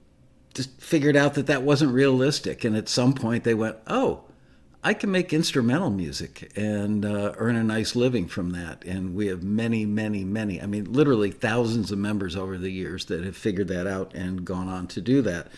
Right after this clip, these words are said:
Other people just fell in love with the idea of creating instrumental cues right off the bat, a-, and that's what they jumped into. Um, so are, are the people that are making money creating instrumentals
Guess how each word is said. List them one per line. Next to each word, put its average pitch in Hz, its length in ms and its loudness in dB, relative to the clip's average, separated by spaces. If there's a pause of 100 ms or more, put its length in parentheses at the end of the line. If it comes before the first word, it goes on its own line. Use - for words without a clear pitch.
(600)
Other 233 240 8
people 180 320 6
just 151 180 2
fell 156 200 6
in 156 80 10
love 147 180 8
with 165 100 6
the 160 100 8
idea 151 300 8
of 135 100 6
creating 147 440 6
instrumental 117 560 4
cues 123 440 4
right 120 240 4
off 117 240 0
the 117 100 4
bat, 123 440 2
a-, 110 260 2
and 104 480 0
that's 110 300 -2
what 107 160 0
they 104 120 2
jumped 98 360 0
into. 90 420 -4 (960)
Um, 117 560 2 (1400)
so 131 320 8
are, 131 340 6
are 143 140 8
the 135 120 6
people 190 460 6
that 143 200 8
are 131 100 8
making 143 500 6
money 156 280 6
creating 147 480 4
instrumentals 127 800 2